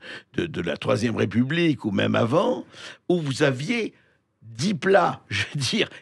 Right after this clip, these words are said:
qui se succédaient. Pour nous, c'est quand même, euh, hallucinant. Et, et, et c-, cette, cette période-là, euh, de, de, de cette extraordinaire floraison, d'ailleurs,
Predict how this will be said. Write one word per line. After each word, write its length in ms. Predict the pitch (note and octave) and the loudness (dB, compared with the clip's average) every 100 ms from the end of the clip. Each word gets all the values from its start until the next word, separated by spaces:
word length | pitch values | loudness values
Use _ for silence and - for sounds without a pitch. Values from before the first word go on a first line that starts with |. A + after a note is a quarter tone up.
| _ | _
qui 160 | C#3+ | -4
se 160 | B2 C#3 | 0 0
succédaient. 760 | - F#3+ D3+ F#3 F3+ F#3 C#3+ | -2 -4 -2 0 2 4 2
Pour 280 | - G2 G2+ | 0 -6 -2
nous, 160 | C#3 D3+ | 0 0
c'est 160 | A#2+ | 0
quand 80 | G#2+ A#2+ C3 | -2 0 0
même, 60 | G#2+ G#2 G#2 | -4 -6 -4
euh, 380 | G2+ G#2 G#2 G#2+ | -4 -4 -2 -2
hallucinant. 720 | F#2+ G#2 A2+ B2 - F#3+ D#3+ - - - - | -2 -2 0 -2 0 2 2 -2 -12 -16 -4
Et, 380 | - B2+ C#3+ - _ - - | -2 -2 -6 -12 _ -20 0
et, 240 | E3+ - | 0 0
et 40 | D#3+ | -4
c-, 180 | - - | -4 -8
cette, 320 | - G#3 G3+ | -2 -2 -2
cette 260 | - G3 - | -2 -2 0
période-là, 960 | F#3+ F#3+ F#3+ F3+ D3 E3 D#3 B2 F#2+ - - | -4 0 0 0 -2 0 2 0 -4 -12 -6
euh, 100 | F#2+ | -6
de, 180 | F#2+ A2 | -4 -4
de, 180 | F#2+ F2+ - - _ | -4 -10 -12 -20 _
de 80 | G#2 | -8
cette 220 | - - - | -6 -10 -4
extraordinaire 760 | C#3 A#2+ - B2 A2+ C3 D3 C3+ | -4 -2 -4 -2 -2 -2 -2 -2
floraison, 720 | - D3 C#3+ E3+ F#3+ F#3 D#3+ | -4 0 0 0 -2 -2 -4
d'ailleurs, 320 | B2 B2 B2+ | -4 -2 -4